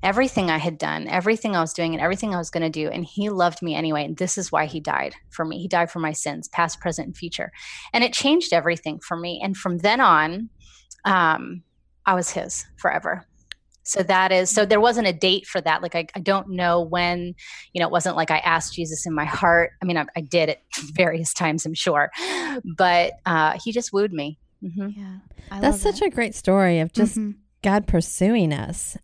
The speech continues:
Speaker 2: Right.
Speaker 3: and
Speaker 1: Yes,
Speaker 3: having
Speaker 1: absolutely.
Speaker 3: that plan for us, even when we don't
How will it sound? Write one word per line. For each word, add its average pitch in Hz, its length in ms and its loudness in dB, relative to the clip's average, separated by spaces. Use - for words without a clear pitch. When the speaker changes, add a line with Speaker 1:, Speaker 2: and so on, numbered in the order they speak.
Speaker 2:
Right. 202 120 -2
Speaker 3:
and 190 200 6
Speaker 1:
Yes, 160 600 0
Speaker 3:
having 277 260 2
Speaker 1:
absolutely. 185 300 2
Speaker 3:
that 135 40 -2
plan 208 300 4
for 247 140 0
us, 247 180 0
even 226 220 4
when 196 160 4
we 185 100 4
don't 185 460 0